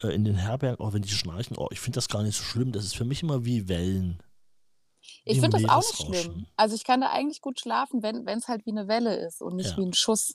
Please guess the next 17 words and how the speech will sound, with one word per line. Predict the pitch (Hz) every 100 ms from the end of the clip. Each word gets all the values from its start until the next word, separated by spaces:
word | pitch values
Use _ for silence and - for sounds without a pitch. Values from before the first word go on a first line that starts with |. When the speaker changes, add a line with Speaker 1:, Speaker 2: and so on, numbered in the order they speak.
| -
Speaker 2:
ne? | 214
Also, | - 180 185
Speaker 1:
<laughs> | 175
Speaker 2:
wenn, | 170 - - - - - 101 110
wenn, | 185 208
wenn's | 226 -
halt | 277 269 -
so | - 247 254 - - - -
alle | 208 214
zwanzig | 208 220 214 208
Minuten | 226 226 226
einmal | - 240 226
was | 226 220
Lautes | 220 262 214
kommt, | - 196 220
Speaker 1:
Ja. | 202 -
Speaker 2:
dann, | 202 226 254